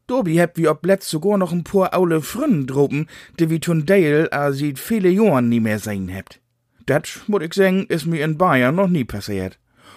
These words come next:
Und ob Mallorca es recht nie. Ich, äh, wär ja auch noch nie ob Mallorca.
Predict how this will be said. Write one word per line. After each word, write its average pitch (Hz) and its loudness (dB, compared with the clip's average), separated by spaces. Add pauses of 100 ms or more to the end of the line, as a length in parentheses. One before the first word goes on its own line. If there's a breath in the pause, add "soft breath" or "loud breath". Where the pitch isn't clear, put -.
(100)
Und 139 0
ob 143 2
Mallorca 139 2
es 143 -4
recht 131 0
nie. 113 -2 (400 loud breath)
Ich, 127 0
äh, 123 0
wär 120 0
ja 107 0
auch 78 -4
noch 101 -4
nie 107 -2
ob 92 -2
Mallorca. 107 0